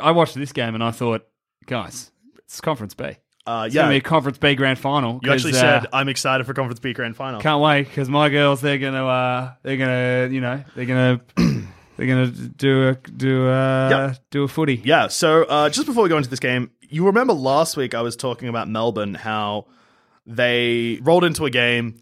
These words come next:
Speaker 2: they needed to win by, like, twenty-eight-ish points, which wasn't totally out of the question. It was a big ask against Adelaide.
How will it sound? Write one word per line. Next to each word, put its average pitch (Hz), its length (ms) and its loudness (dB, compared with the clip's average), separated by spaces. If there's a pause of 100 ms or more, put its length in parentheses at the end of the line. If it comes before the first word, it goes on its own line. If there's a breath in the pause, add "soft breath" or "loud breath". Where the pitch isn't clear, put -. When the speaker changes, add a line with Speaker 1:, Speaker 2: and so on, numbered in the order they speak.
Speaker 2:
they 123 100 -4
needed 139 220 -2
to 147 80 0
win 120 340 -2
by, 123 240 2
like, 117 200 0
twenty-eight-ish 123 960 -4
points, 104 360 -10
which 175 140 -4
wasn't 240 1040 0 (560)
totally 180 520 2
out 143 120 4
of 131 40 -6
the 131 60 -4
question. 127 360 -6
It 117 60 -10
was 135 100 -4
a 139 40 -4
big 131 300 -2
ask 107 340 -4
against 127 360 -10
Adelaide. 87 500 -10